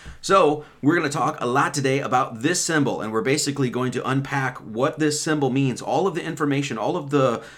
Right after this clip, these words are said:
what we'll, what we will establish today as metaphysical wisdom that is plop right in that thing right there.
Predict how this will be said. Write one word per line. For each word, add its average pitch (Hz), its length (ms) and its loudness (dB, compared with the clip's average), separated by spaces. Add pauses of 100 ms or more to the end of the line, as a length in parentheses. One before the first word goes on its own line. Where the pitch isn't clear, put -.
(600)
what 151 200 8
we'll, 160 240 0
what 151 220 4
we 170 80 -2
will 147 260 4
establish 156 640 0
today 139 320 0
as 117 180 -2
metaphysical 147 720 0
wisdom 120 400 2
that 104 160 -2
is 104 240 -4
plop 123 480 -4
right 127 340 0
in 143 120 2
that 131 260 -2
thing 95 220 -6
right 98 260 -6
there. - 280 -8